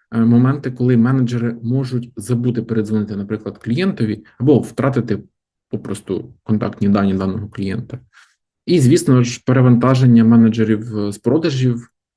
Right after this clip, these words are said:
Це ті моменти, коли співробітники завалені великою кількістю завдань, вони не завжди можуть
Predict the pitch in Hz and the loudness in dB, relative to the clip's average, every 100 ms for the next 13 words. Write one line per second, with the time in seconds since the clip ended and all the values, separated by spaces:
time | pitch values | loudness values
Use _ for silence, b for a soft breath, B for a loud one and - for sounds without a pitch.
0 | _ _ _ - 127 127 120 135 120 139 | _ _ _ -4 0 2 2 2 2 2
1 | 143 117 113 123 127 120 113 117 127 117 | -2 -6 -4 -4 -4 -2 -2 -2 -2 -4
2 | - 117 107 104 104 117 107 101 98 110 | -4 -6 -6 -4 0 0 0 -2 -4 0
3 | 117 113 101 101 110 - 107 - - 101 | 0 0 -4 -4 -8 -8 -14 -12 -8 -2
4 | 101 104 123 165 156 - 110 120 127 131 | 0 2 0 0 -6 -8 -2 2 4 2
5 | 120 131 127 131 120 107 110 113 110 104 | 2 0 2 2 0 0 0 0 0 -6
6 | - | -12